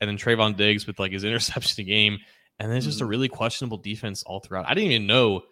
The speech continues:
Speaker 1: that Anthony Barr was on this defense. He's the middle linebacker. Um, I think because Leighton Vander Esch is either still injured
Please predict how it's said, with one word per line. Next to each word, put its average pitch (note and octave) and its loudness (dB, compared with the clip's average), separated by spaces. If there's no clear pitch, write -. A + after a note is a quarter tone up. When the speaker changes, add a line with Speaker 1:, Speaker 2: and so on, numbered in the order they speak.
Speaker 1:
that D2+ -6
Anthony G#2 -4
Barr B2+ 0
was D3 -2
on D3+ -4
this D#3 -4
defense. E3 -6
He's C3 -8
the G2+ -12
middle G#2 -2
linebacker. C3 -2
Um, F2+ -6
I F#2 -8
think C3+ -8
because G#2+ -8
Leighton G#2+ -2
Vander G2+ -2
Esch G2+ -4
is G2 -12
either F2+ -8
still F2 -12
injured F#2+ -8